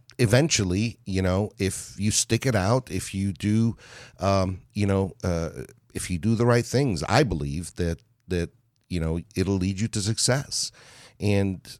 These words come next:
um, you know, it, it's, it's, it's amazing. Like I said, you just triggered that thought in my mind when you were talking about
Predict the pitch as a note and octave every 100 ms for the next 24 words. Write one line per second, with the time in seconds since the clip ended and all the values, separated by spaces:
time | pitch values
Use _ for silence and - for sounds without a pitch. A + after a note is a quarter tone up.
0 | - F#2+ F#2 E2+ E2 D#2+ - _ - G2
1 | E2+ E2+ - - - _ _ - - -
2 | D3+ - C#3+ - - C3 - - B2+ C3
3 | D3 C#3 A2+ G2 G#2 F#2+ - A2 G2+ G#2
4 | G#2+ - - C#3+ C3 F#2+ G2+ F2+ - B2
5 | A2 A2+ G2+ G2 G2 A#2 G#2+ F#2+ F#2 F#2
6 | F2+ - A2 A2+ F#2+ F2 E2+ E2+ -